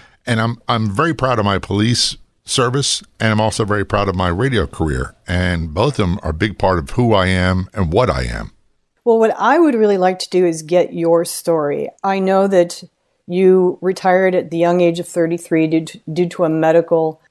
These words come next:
Speaker 2: retirement due to an incident. But I'd like to start with what drew you to law enforcement. You've referenced it as a vocation and how much it meant to you. So I'd love to know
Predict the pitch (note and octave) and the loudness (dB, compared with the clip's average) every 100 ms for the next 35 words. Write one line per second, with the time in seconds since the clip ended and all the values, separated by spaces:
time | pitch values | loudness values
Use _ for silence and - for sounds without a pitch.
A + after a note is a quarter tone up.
0 | _ - F3+ F3+ E3 D#3+ D#3 E3+ E3+ E3 | _ -4 -2 0 0 0 -2 -4 -4 -4
1 | E3+ E3+ D#3+ - D#3 C3 - F3+ F3 E3+ | -2 -2 -2 -4 -6 -6 -4 0 2 2
2 | G3 B3 G3+ - - F3 F3 D#3+ D3 - | -2 -2 -6 -8 0 0 0 -4 -10 -12
3 | _ _ _ _ _ - F3 F#3+ B3 - | _ _ _ _ _ -14 -2 0 0 -2
4 | F#3 F3+ E3+ E3 E3 E3+ D3+ D3+ D#3 C#3+ | -2 2 2 0 -2 -4 -2 -2 -6 -12
5 | - - C#3+ E3 E3+ D#3+ E3+ E3+ F#3+ - | -14 -10 -4 -2 0 0 0 -2 -10 -4
6 | E3+ D#3 D#3 D3 D3+ D3 D3 - F3+ G3+ | 2 2 2 0 -4 -4 -4 0 0 0
7 | A#3+ A3+ A#3 _ _ _ - E3 D#3 F3 | -2 -2 -4 _ _ _ -8 -6 -2 0
8 | E3 E3+ - D#3+ D3+ C#3+ F3+ D3 C#3 - | 0 0 -4 -2 -2 -4 -4 -4 -4 -6
9 | D#3 D3+ E3 E3 E3 - D#3 D3+ D3 | -6 -4 0 -2 -2 -6 -2 -2 -4